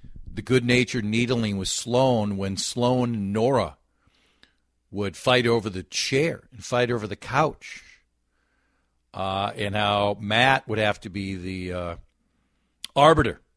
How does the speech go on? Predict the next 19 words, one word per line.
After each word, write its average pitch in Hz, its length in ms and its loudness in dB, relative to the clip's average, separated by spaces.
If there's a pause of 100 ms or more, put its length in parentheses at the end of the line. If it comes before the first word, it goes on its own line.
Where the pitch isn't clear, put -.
(200)
between 120 320 -2
the 107 80 -2
two. 87 240 -8
But 98 140 -6
it - 20 -2
was 101 100 -6
clear 117 240 0
that 98 160 -2
Sloan, 98 640 -2 (100)
uh, 90 160 -10
loved 95 600 -4
Nora 95 480 -6
every 101 280 -2
bit 87 200 -8
as 82 120 -10
much 87 240 -10
as 82 120 -14
Matthew, 85 600 -12
and 85 400 -16